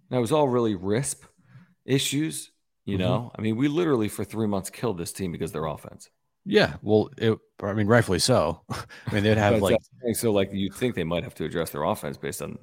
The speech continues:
Speaker 1: the way they've played.
Speaker 2: Yeah, but I think we ripped the offense because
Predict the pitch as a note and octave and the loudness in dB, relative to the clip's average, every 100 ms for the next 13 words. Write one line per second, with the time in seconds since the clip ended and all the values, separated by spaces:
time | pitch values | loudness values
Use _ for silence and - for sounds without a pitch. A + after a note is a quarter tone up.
0 | - - D#2+ D#2 - F2 F2 - - - | -12 -6 -4 -6 -4 -2 0 -2 -14 -20
1 | _ _ _ _ _ - _ _ _ _ | _ _ _ _ _ -20 _ _ _ _
2 | _ _ _ _ _ _ _ - G2+ F2+ | _ _ _ _ _ _ _ -10 -4 -2
3 | E2+ F#2 - - A2 G#2 A#2 G#2 G2 G2+ | -2 -6 -12 -2 0 0 0 0 2 0
4 | - F#2 F2 F#2 F2+ E2 - E2+ F#2 D#2+ | 0 0 2 0 -2 -8 -10 -10 -6 -6
5 | D#2 - - | -6 -10 -10